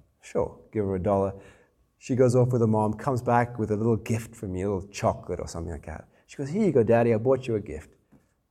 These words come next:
I'd be so touched. It'd be so amazing. So, well, that's lovely. But then, imagine she turns around and says, "Because I agree to give you this,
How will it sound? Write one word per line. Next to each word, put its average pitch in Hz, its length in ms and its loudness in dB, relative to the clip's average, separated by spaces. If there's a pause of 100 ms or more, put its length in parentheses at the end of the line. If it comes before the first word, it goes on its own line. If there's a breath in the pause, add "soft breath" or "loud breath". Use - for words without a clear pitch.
I'd 170 100 -10
be 180 80 -2
so 175 160 2
touched. - 440 -2
It'd - 400 -20
be 175 80 -8
so 165 160 4
amazing. 139 480 4
So, 117 240 0
well, 120 300 -2
that's 160 180 0
lovely. 139 420 4 (400 soft breath)
But 110 140 -4
then, 123 640 4 (360)
imagine 120 340 2
she 120 160 -4
turns 113 360 0
around 101 220 4
and 95 100 -2
says, 92 480 -2 (460 soft breath)
"Because 220 680 0 (920)
I 120 80 -2
agree 117 360 4
to 113 80 6
give 120 260 4
you 98 140 0
this, - 460 -8